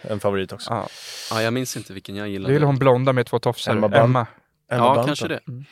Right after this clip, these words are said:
Speaker 3: Han har nya, häftiga, trendiga frisyrer.
Speaker 1: Mm.
Speaker 3: <laughs> Ofta.
Speaker 1: Ja.
Speaker 3: Och det är,
Speaker 1: Kung.
Speaker 3: alltså, det är ju,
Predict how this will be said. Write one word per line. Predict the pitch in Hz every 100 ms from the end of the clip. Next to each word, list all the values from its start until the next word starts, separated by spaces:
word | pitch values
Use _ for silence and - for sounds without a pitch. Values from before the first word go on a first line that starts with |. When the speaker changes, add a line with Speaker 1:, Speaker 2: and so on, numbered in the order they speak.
| - - - _ - _ _ -
Speaker 3:
Han | 131
har | 139
nya, | 170 170 151 185 170
häftiga, | 165 165 - - 117 110
trendiga | - 170 156 117 135 151
frisyrer. | 113 120 - 143 110 - 123 117 - 113
Speaker 1:
Mm. | 101 98
Speaker 3:
<laughs> | - - - - - -
Ofta. | 135 127 - - - 101 165
Speaker 1:
Ja. | 127 120 202 214 175 -
Speaker 3:
Och | 123
det | 143 160
är, | 123 113 110 -
Speaker 1:
Kung. | 113 101 _
Speaker 3:
alltså, | - 127 127
det | 139
är |
ju, | 135 131